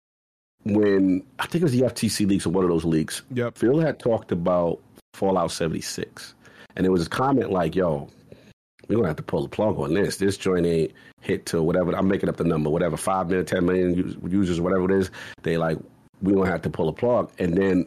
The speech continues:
Speaker 1: they ended up letting it go. I think it ended up being on PlayStation.
Speaker 2: PlayStation Plus, right?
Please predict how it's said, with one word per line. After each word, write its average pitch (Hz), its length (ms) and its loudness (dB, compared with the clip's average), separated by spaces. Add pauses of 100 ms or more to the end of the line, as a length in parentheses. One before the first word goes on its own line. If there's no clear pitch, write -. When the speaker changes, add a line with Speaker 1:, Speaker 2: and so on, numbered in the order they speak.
Speaker 1:
they 87 200 0
ended 151 440 2
up 117 360 2 (1300)
letting 110 340 2
it 95 180 -2
go. 104 460 4 (140)
I 90 80 -4
think 101 280 2
it - 60 2
ended 107 180 4
up 92 80 0
being 104 200 4
on 90 140 2
PlayStation. - 800 -2 (460)
Speaker 2:
PlayStation 151 360 -2
Plus, 101 320 -4
right? 113 220 -8